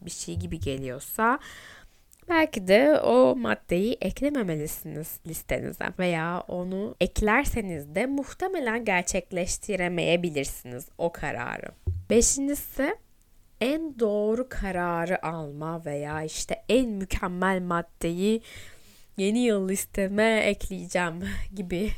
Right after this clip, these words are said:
böyle inanılmaz büyük sorumluluklar ve mükemmeliyetçilikle bakmak bu istediklerimize.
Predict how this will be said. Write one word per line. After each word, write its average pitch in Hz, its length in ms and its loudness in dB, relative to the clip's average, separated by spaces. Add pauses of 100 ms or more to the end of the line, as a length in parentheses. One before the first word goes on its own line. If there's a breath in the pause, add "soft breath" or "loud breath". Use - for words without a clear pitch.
(160)
böyle 170 280 0
inanılmaz 160 800 -4
büyük 160 360 -6
sorumluluklar 151 1160 -6 (720 loud breath)
ve 196 100 2
mükemmeliyetçilikle 170 1400 -4
bakmak - 600 -10
bu 156 240 -4 (600)
istediklerimize. 120 920 -8